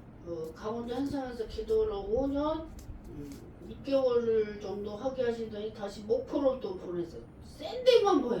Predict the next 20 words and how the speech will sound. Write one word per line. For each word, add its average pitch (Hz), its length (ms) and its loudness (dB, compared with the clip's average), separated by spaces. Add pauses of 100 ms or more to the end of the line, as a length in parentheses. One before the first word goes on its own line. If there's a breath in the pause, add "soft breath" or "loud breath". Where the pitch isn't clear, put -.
(120)
목포도 247 480 -2
바닷가라 262 800 -2 (760 loud breath)
무당들이 262 960 -2 (340)
오백 254 380 -2
집, 247 180 -12
천 349 200 -6
집도 320 340 -4
더 - 180 -8
되고, 196 320 -8 (580)
어, - 120 -14
유달산에 214 760 -2
도사들이 233 580 2
밤에 220 300 -4
산기도를 320 560 -6
한대요. 240 440 -2 (440)
저 302 180 -6
오빠 311 320 2
말이 285 280 4
그래요. 208 320 -2 (440 loud breath)
우리나라에 311 840 2